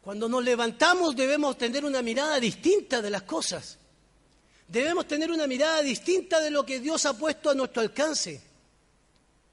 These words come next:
El versículo catorce dice que el Señor y el amo viene y le entrega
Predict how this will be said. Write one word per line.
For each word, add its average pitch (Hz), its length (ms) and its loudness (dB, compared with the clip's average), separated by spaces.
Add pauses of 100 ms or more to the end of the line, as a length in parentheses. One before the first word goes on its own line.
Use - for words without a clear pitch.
(680)
El 170 100 -16
versículo 220 440 -2
catorce 226 420 -2
dice 226 280 -4
que 208 100 -4
el 196 80 -6
Señor 220 420 -4
y 202 80 -4
el 196 80 -4
amo 214 240 -4
viene 233 340 -2
y 226 100 -2
le 208 100 -4
entrega 220 420 -6